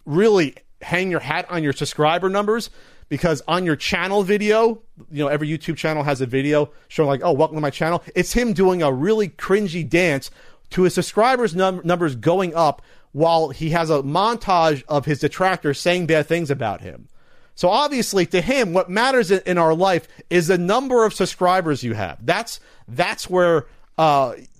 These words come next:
you should really aspire to just, at, at any cost, apparently, just get more subscribers. Whether or not how you're getting subscribers is bullshit or you're actually putting out material that people will give a damn about,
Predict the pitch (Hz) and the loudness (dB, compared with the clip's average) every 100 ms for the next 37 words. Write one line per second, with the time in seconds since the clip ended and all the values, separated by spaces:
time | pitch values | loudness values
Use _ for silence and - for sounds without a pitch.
0 | - 165 175 - 143 165 185 170 151 - | -12 -6 -2 -2 0 2 4 2 0 -2
1 | - 165 180 160 - 147 123 139 117 139 | -2 0 0 -2 -4 -4 -4 -4 -6 -10
2 | - - 139 - 170 160 226 208 - 208 | -18 -12 -8 -4 -2 0 0 -2 -2 0
3 | 208 - 135 180 185 139 - _ - 208 | 0 -2 -2 -2 0 -4 -8 _ -4 -2
4 | - 208 180 175 - 143 - 143 113 - | -2 -2 0 0 0 -6 0 0 0 -6
5 | - - _ _ _ _ _ _ _ 160 | -20 -20 _ _ _ _ _ _ _ 0
6 | 226 226 196 220 196 - _ _ - 202 | 2 2 2 0 -2 -8 _ _ -4 0
7 | 220 196 185 170 165 - 165 151 123 110 | 0 2 0 0 -2 0 0 0 -6 -2
8 | 156 214 254 160 147 - 165 156 165 185 | 2 2 0 -2 -2 0 2 2 2 0
9 | - 151 185 165 151 131 - 240 156 139 | -4 -6 -4 -4 -6 -6 -2 2 2 0
10 | - - _ 185 175 - 240 226 175 120 | -4 -20 _ -2 -2 -4 0 2 2 2
11 | 220 196 160 165 156 143 143 - | 2 2 2 0 0 0 -2 -6